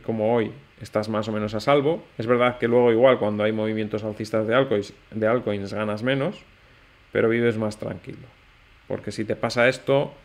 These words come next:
luego para recuperar es muchísimo más difícil que, que si tienes el ochenta por ciento en Bitcoin.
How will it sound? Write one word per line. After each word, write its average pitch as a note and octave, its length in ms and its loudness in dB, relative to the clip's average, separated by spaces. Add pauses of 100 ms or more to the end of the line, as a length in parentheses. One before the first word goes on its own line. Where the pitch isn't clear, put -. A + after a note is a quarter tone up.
(720)
luego A2 180 0
para A#2 200 2
recuperar A2 480 0
es A2 100 -6
muchísimo A2 520 -4
más G#2+ 180 -4
difícil A#2 480 -6
que, G#2+ 280 0 (340)
que A2+ 100 -10
si A2 120 -8
tienes A#2+ 300 -4
el A2+ 100 0
ochenta G#2+ 360 -4
por G#2 120 -6
ciento G#2 240 -4
en G2+ 100 -6
Bitcoin. - 640 -14